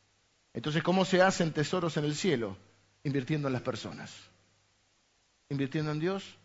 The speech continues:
invirtiendo en la pa-, en, en las personas, amando a las personas. Eso es un poco lo que dice Jesús. Lo que Jesús dice es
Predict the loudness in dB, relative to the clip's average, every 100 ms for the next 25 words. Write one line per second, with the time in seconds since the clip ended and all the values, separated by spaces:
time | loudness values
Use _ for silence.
0 | _ _ -10 -6 -6 -4 -4 -4 -4 -8
1 | -12 _ _ -8 -8 -6 -6 -4 -4 -6
2 | -6 -6 -2 0 0 0 -2 -4 -6 -8
3 | -12 -14 -18 -18 -16 -8 6 8 8 8
4 | 10 10 10 10 6 6 6 6 6 4
5 | 2 -4 -14 -4 6 10 10 10 8 8
6 | 8 12 10 10